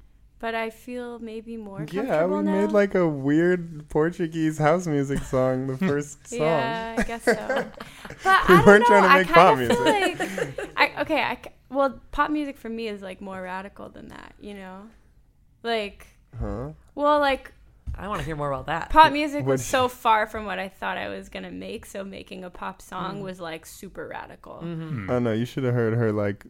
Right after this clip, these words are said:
Speaker 2: s-, molassesly slow bossa
Speaker 1: <laughs>
Speaker 2: nova music before. I
Speaker 1: Yeah.
Speaker 2: don't think you would have imagined you were making, like, techno.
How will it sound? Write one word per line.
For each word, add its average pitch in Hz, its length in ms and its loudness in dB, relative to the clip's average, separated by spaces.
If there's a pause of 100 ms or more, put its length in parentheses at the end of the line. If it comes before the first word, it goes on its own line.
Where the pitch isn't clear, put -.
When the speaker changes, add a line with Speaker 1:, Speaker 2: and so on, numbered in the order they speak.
Speaker 2:
s-, - 600 -14
molassesly 110 1000 2
slow 104 520 2
bossa 104 380 2
Speaker 1:
<laughs> - 0 -
Speaker 2:
nova 104 260 0
music 101 400 0
before. 98 480 -2
I - 40 -4
Speaker 1:
Yeah. 381 140 4
Speaker 2:
don't 135 160 8
think 131 160 6
you 127 120 8
would 127 100 12
have 117 120 6
imagined 113 440 4
you 110 80 4
were 107 80 6
making, 104 340 0
like, 104 160 -2
techno. 104 480 -2